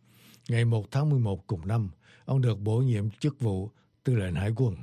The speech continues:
Ông còn là người sáng lập và là chỉ huy trưởng đầu tiên của trường đại học chiến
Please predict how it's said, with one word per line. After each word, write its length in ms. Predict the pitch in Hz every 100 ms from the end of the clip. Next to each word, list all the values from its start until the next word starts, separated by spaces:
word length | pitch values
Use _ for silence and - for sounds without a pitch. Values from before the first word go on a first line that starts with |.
| - _ _ _ _ _ _ _ _ - - -
Ông 240 | 143 135
còn 180 | 123 110
là 60 | 110
người 280 | 110 107 107
sáng 300 | - 135 160
lập 140 | 113 101
và 80 | 107
là 140 | 104
chỉ 180 | 101 117
huy 140 | 127 120
trưởng 240 | 98 135
đầu 200 | 120 90 -
tiên 240 | 120 104 - - - -
của 120 | 135
trường 260 | 123 113 101
đại 120 | 104
học 140 | 98 - _
chiến 220 | - 131